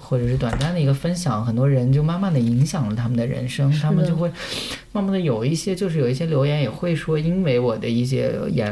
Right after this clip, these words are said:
Speaker 1: 论，或者因为我的一些行为，很多人受到了鼓舞和鼓励，这让我觉得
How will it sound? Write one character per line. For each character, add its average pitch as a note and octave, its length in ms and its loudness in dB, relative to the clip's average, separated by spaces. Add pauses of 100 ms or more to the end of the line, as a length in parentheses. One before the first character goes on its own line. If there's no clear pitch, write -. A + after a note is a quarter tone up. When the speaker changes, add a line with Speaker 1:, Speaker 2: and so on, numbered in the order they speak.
Speaker 1:
论， B2+ 200 2
或 C3 140 4
者 B2+ 80 2
因 D3 160 4
为 E3 100 2
我 A#2 140 0
的 A2 80 -4
一 - 20 -2
些 B2+ 140 0
行 B2 400 0
为， A#2 180 0
很 A2 120 -2
多 B2+ 100 2
人 C#3 100 6
受 E3+ 280 -2
到 C#3 140 0
了 B2 100 -4
鼓 C3 180 -6
舞 C3+ 340 0
和 B2 140 -4
鼓 - 260 -4
励， - 60 -16 (420)
这 - 200 -6
让 G2 200 0
我 G2 80 -2
觉 - 160 -6
得 - 100 -4